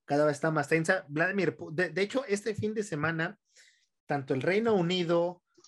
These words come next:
como Estados Unidos, este, avisaron a la, a,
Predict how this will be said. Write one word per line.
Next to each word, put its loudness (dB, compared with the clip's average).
como -2
Estados 0
Unidos, -2
este, -8
avisaron 0
a -4
la, -2
a, -6